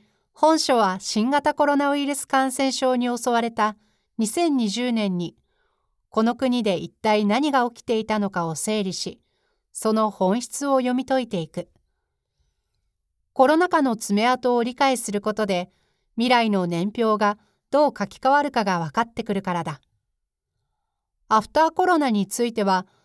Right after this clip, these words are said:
様々な分野の予測が登場している。だが、そのほとんどが人口減少による影響を織り込んでいない。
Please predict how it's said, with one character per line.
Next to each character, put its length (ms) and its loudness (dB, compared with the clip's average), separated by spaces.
様 300 2
々 220 2
な 140 0
分 260 0
野 100 0
の 120 2
予 100 -2
測 280 -6
が 200 -2
登 200 -2
場 180 -2
し 100 -8
て 200 -6
い 40 -8
る。 160 -12
だ 120 0
が、 220 -2
そ 200 -2
の 140 2
ほ 140 -4
と 180 0
ん 80 0
ど 120 0
が 240 -2
人 220 0
口 200 4
減 200 0
少 280 -2
に 120 -2
よ 80 0
る 100 -4
影 260 -4
響 260 -2
を 260 -2
織 160 -2
り 60 -12
込 160 0
ん 60 0
で 120 -2
い 80 -8
な 140 -6
い。 120 -14